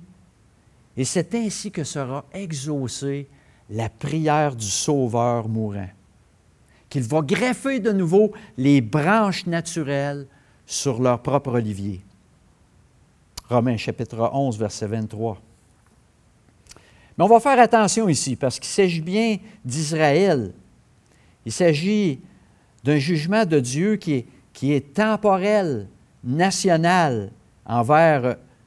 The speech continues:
ce peuple coupable. Non seulement Dieu peut y limiter la mesure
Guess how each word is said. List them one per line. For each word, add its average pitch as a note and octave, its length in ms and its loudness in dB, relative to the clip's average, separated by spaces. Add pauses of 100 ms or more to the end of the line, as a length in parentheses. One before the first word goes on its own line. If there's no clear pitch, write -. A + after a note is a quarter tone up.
(120)
ce - 260 0
peuple F3+ 560 0
coupable. C3+ 800 -2 (1000)
Non E3 200 2
seulement E3 420 2
Dieu D#3+ 360 -2
peut E3 240 2
y C3 260 -2
limiter D#3+ 800 -4
la C3 120 -4
mesure A#2 600 -2